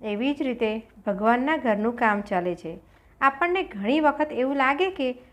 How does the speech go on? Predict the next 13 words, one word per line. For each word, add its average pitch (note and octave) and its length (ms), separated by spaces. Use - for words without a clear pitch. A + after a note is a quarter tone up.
આટલા A3 360
ખરાબ A#3+ 440
સમયમાંથી D4+ 540
કેમ F#4 240
પસાર C#4 380
થવું A#3+ 320
અને D4 140
આટલી C4+ 360
બધી D4 240
તકલીફો D#4 600
શું G#4+ 140
કામ F#4 260
ભોગવવી, G#3 500